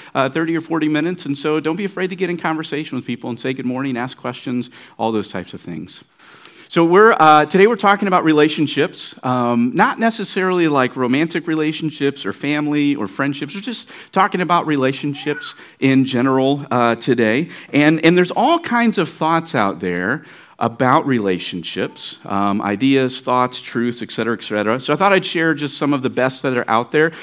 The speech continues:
So here's one idea, or one idea about, uh, friendships. Number one, uh, best friends, they know how crazy you are and still choose to be seen with you in public,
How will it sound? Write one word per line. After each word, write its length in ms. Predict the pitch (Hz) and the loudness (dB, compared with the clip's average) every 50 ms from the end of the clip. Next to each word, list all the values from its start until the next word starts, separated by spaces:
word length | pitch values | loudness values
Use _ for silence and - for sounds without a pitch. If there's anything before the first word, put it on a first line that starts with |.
| - - | -18 -8
So 140 | - - 147 | 2 4 6
here's 260 | 151 175 196 208 175 | 6 8 6 4 4
one 220 | 165 160 165 170 175 | 2 2 2 4 6
idea, 440 | 170 165 156 135 156 156 165 160 | 4 4 4 2 2 2 4 4
or 80 | 117 131 | 4 4
one 200 | 135 139 151 156 | 4 4 4 4
idea 240 | 151 143 143 143 143 | 4 4 4 2 4
about, 280 | 131 139 127 127 - | 4 4 2 2 2
uh, 140 | 120 117 110 | 0 0 0
friendships. 640 | 104 - - 156 156 156 151 - 160 156 - - 156 | 0 0 0 2 2 2 0 0 -2 -2 -2 -2 -2
Number 180 | 151 151 139 | 2 2 2
one, 240 | 139 143 151 160 165 - - - - - | 4 4 2 0 0 -4 -10 -16 -8 0
uh, 220 | - 120 123 123 | 2 4 4 4
best 300 | 120 113 156 180 185 - | 4 4 4 4 2 0
friends, 480 | - 165 156 160 180 196 208 - - - | 0 2 4 4 4 2 0 -2 0 2
they 120 | 131 135 | 2 4
know 180 | 139 151 165 156 | 4 4 4 4
how 160 | 151 151 143 | 4 4 2
crazy 440 | - - - 170 165 170 170 170 160 | 2 0 -2 2 2 2 2 2 -2
you 160 | 165 160 151 | -2 0 0
are 260 | 147 147 147 147 147 - | 2 2 2 2 2 2
and 160 | - 117 117 | 2 0 0
still 420 | - - - - 147 143 147 151 | -2 -4 -2 0 2 2 2 0
choose 360 | 143 - - 143 143 143 139 | -2 -2 2 4 4 4 4
to 80 | - - | 0 -4
be 140 | 120 120 110 | -4 -4 -6
seen 320 | - - - 139 139 139 | -4 -2 0 2 2 4
with 200 | 135 135 135 - | 2 0 0 0
you 160 | 135 131 131 | 0 2 2
in 200 | 127 123 117 113 | 2 2 0 0
public, 520 | 110 135 131 123 101 101 85 - - - | 2 2 2 2 2 0 -4 -4 -6 -14